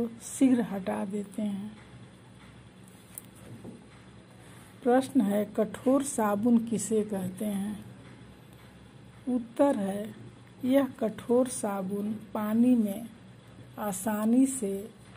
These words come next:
नहीं घुलते हैं और यही कारण है कि झाग बनाने में और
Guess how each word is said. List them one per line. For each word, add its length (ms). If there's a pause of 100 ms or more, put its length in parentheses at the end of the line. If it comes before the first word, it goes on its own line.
(120)
नहीं 440 (800)
घुलते 560
हैं 480 (640)
और 300
यही 320 (140)
कारण 400
है 260
कि 1300
झाग 500
बनाने 600
में 340 (800)
और 200